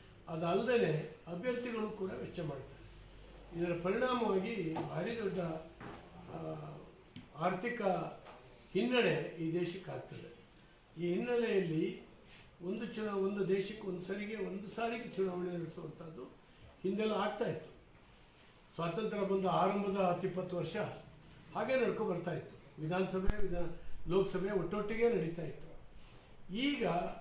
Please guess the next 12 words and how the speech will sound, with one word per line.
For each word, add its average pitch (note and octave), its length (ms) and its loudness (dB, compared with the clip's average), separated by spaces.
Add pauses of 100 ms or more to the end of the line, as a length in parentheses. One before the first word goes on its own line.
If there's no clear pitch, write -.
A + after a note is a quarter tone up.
(340)
ಲೋಕಸಭೆ F3 380 -2
ಒಂದು E3 220 -2
ಸರಿ E3+ 160 -4
ಆಗ್ತದೆ, E3 540 -6
ವಿಧಾನಸಭೆ E3 520 -6
ಬೇರೆ E3 220 -2
ಬೇರೆ F3 220 -2
ಸಂದರ್ಭದಲ್ಲಿ D#3 760 -8 (600)
ನಡೆಯುತ್ತೆ. D#3+ 680 0 (400)
ಆಮೇಲೆ G3 420 0
ಸ್ಥಳೀಯ A3 320 0
ಸಂಸ್ಥೆಗಳ F3 440 -2